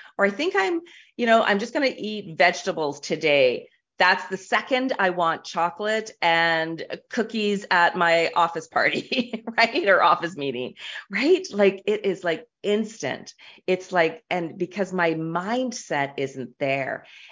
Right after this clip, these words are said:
I, I need to, you know, then it's, then I go, "Okay, why am I sabotaging myself?" I'm sabotaging myself because I'm buying into this belief that because it's January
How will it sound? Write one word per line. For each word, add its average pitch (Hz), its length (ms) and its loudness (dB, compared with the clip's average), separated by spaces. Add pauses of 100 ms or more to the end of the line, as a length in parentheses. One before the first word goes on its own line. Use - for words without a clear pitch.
(120)
I, 160 320 2
I 160 140 2
need 196 600 -2
to, 170 340 -4 (260)
you 160 140 -2
know, 151 120 2
then 175 260 2
it's, 190 320 0
then 180 280 2
I 180 100 2
go, 151 400 2
"Okay, 160 800 2
why 143 240 0
am 165 140 -4
I 151 100 -2
sabotaging 135 720 -4
myself?" - 460 -8 (220)
I'm - 100 -10
sabotaging 143 760 2
myself 127 440 -2
because 131 360 -2 (340)
I'm 151 380 2 (180)
buying 208 760 2
into 160 280 -8
this 143 200 -6
belief 147 420 -2
that 127 160 2
because 151 320 -4
it's - 180 -8
January 139 800 -2